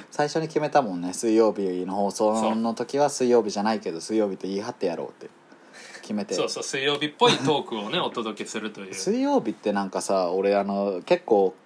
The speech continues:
Speaker 1: あの、時代とか好きよ。あの、水っていう感じがめっちゃ好きやから。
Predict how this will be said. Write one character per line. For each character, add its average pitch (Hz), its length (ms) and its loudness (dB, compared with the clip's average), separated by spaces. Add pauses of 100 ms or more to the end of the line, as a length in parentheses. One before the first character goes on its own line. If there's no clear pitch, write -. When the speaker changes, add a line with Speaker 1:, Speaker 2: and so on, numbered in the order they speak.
(180)
Speaker 1:
あ 110 120 0
の、 98 220 -4
時 113 160 -6
代 160 340 4
と 160 120 -2
か 78 160 -2
好 67 100 -10 (260)
き 104 140 -6
よ。 82 220 -4
あ 110 100 -4
の、 110 60 -2
水 120 260 0
っ - 20 -10
て 139 240 -2
い 131 60 4
う 131 160 2
感 120 260 0
じ 117 140 -4
が 110 80 0
め 107 100 -6
っ 98 40 -10
ち - 100 -14
ゃ 98 40 -8
好 - 140 -10
き 104 60 -4
や 87 100 -4
か - 160 -6
ら。 65 200 -6